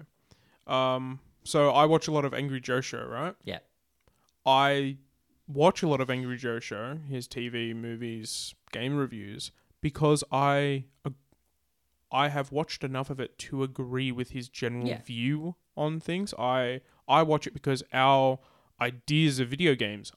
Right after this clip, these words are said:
Speaker 1: align.
Speaker 2: Yeah.
Speaker 1: So I know if it's something he doesn't like, it's probably not gonna be something I like
Speaker 2: Yeah.
Speaker 1: either. But, like, take V Rising, for example.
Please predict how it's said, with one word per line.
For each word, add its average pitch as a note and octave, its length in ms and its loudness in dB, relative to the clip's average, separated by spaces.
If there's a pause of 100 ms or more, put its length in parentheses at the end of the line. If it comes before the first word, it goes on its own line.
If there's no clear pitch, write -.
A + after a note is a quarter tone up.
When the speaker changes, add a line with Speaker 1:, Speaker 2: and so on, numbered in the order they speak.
Speaker 1:
align. G#2+ 560 -2
Speaker 2:
Yeah. D3 140 -2 (600)
Speaker 1:
So D3 240 4
I C#3+ 120 6
know C#3+ 180 4
if B2+ 140 -2
it's - 180 -14
something D#3+ 280 -4
he F3 300 4
doesn't D#3 300 6
like, D#2 560 -12 (480)
it's - 100 -20 (100)
probably F3+ 600 6
not D3+ 160 4
gonna C#3 120 -2
be C3 100 -2
something A#2 280 -8
I G2 140 -10
like A#1 260 -10
Speaker 2:
Yeah. E3+ 140 -4
Speaker 1:
either. - 240 -16 (580)
But, C3+ 280 2
like, C3 240 -2
take F3+ 200 -4
V C#3 280 2
Rising, C3 340 2
for G2 140 -6
example. E2 540 -12